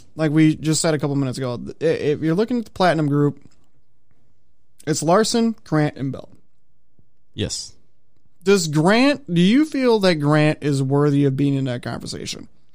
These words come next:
Speaker 2: Yeah, he finished second last year. He finished third the year before. He
Speaker 1: Bell
Speaker 2: almost
Speaker 1: yard sale
Speaker 2: won it.
Speaker 1: it, going for the win.
Speaker 2: No, Bell junked his stuff. I mean, Larson, Bell, they're one and two. Rico used to be in the Platinum group. Now he jumped, he dropped out because, you know, Grant's been second and third, and he's won both prelim nights. He's, he's just as deserving.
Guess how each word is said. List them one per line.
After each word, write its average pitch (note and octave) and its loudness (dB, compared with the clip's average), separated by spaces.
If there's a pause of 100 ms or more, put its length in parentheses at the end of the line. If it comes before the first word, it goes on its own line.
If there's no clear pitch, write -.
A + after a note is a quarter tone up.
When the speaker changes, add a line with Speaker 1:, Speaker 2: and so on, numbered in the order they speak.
(280)
Speaker 2:
Yeah, B2+ 2
he A#2 -6
finished B2+ -2
second A#2+ -4
last B2 -2
year. C#3 0
He C3+ -2
finished A#2 -6
third B2 0
the A#2 -6
year A#2+ -4
before. B2 -4
He A#2 -6
Speaker 1:
Bell C#3+ 2
Speaker 2:
almost - 4
Speaker 1:
yard A3+ 4
sale D3+ 4
Speaker 2:
won D3 4
it. D3 4
Speaker 1:
it, C3+ -4
going D3+ 4
for F3 -4
the E3 2
win. G#3 4
Speaker 2:
No, C#3 0 (300)
Bell B2 0
junked B2 -4
his C3 -4
stuff. C3 -2
I - -6
mean, B2 -2
Larson, E3 -2 (380)
Bell, D3 0 (680)
they're C3 2
one C#3+ 2
and C3 -2
two. D3 0
Rico C#3 0
used B2 -2
to C3 -6
be C#3 0
in C3 0
the B2+ -2
Platinum C3 -2
group. C3 -2
Now A#2 0
he B2 0
jumped, A#2 -6
he A#2 -6
dropped A#2+ -2
out C3 -2
because, A2+ -6
you A2+ 2
know, G#2+ 4
Grant's A#2 2
been C3 -6
second A#2+ -6
and A#2 -14
third, C3 -4
and C3+ -4
he's A2+ -4
won B2 4
both B2+ 2
prelim C3 2
nights. C#3 -4
He's, C3+ 0
he's D#3+ 0
just D3+ 2
as C3 2
deserving. A#2 0